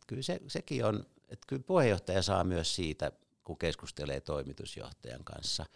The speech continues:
Mut kyllä myös siitä, että, että kun on itsensä parempia hallituksen jäseniä, niin siitä hän oppii koko aika uutta ja,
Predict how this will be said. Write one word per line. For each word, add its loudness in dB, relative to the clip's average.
Mut -2
kyllä 4
myös 6
siitä, 0
että, -6
että -8
kun -6
on 0
itsensä 0
parempia 0
hallituksen -2
jäseniä, -6
niin -6
siitä -4
hän 0
oppii -4
koko -4
aika -8
uutta -12
ja, -12